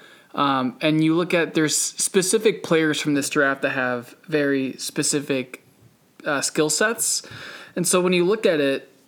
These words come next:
you know, Ben Simmons is clearly, he was that all-around player, you know, big guard that could, that they saw as, like, a future Magic Johnson, right?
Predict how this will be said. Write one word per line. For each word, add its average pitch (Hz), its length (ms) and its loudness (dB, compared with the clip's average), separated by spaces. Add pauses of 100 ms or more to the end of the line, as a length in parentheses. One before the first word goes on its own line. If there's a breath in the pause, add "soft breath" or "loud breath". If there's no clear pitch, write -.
(680)
you 160 100 0
know, 156 100 2
Ben 196 260 2
Simmons 165 360 2
is 143 140 -2
clearly, 143 720 0
he - 220 -2
was 156 160 2
that 139 140 2
all-around 131 540 0
player, 123 560 0
you 135 140 -2
know, 120 320 -4 (440)
big 151 240 0
guard 131 540 0
that 127 200 -2
could, 127 340 -4 (720)
that 143 180 0
they 143 140 0
saw 139 220 2
as, 127 100 -2
like, 127 100 -4
a 123 60 -4
future 143 360 0
Magic 123 360 -2
Johnson, 117 420 -4
right? 117 340 -2